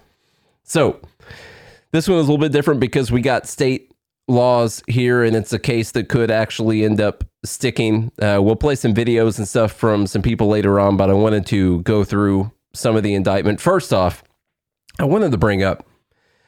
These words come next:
and I just tweeted this out, or X'd it, or whatever you call it these days, Elon, come on. Um, I just posted this. Uh, I, regardless of the legality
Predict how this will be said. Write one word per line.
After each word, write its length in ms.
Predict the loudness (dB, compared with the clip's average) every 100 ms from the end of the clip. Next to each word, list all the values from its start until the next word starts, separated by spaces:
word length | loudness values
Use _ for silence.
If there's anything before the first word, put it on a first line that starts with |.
| _ -4
and 160 | -2
I 80 | 0
just 240 | -2 -4 -2
tweeted 260 | 0 0
this 180 | -4 -2
out, 260 | -2 -2 -2
or 160 | -4 -2
X'd 300 | -6 -6 -6
it, 100 | -2
or 80 | -2
whatever 360 | -2 -2 -2 -4
you 120 | -4
call 300 | -2 0 0
it 100 | -2
these 200 | -4 -4
days, 300 | -2 -4 -4
Elon, 380 | -4 -2 -2 -2
come 220 | -2 -2
on. 220 | -2 -6 -10 _ _ _ _ -6
Um, 440 | -2 0 0 -2 -4
I 80 |
just 300 | -4 -4 -4
posted 380 | -2 -2 -2 -4
this. 340 | -2 -4 -6 -18 _ _ _ _ _ _ _ -14 -12 -4
Uh, 280 | -2 0 -2 -2
I, 220 | -2 -2 -8 -2
regardless 680 | 0 2 2 0 0 -2 0
of 120 | 0
the 100 | 0
legality 840 | 0 -2 -2 0 2 0 -2 -4